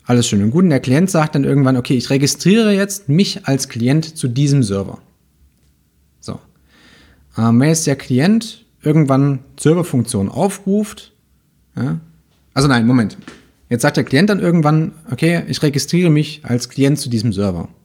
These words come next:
In dem Moment wird quasi eine zweite E P T angelegt,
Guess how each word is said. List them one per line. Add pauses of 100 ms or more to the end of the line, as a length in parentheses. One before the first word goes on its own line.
(420)
In
dem
Moment (420)
wird
quasi (400)
eine
zweite
E
P
T
angelegt,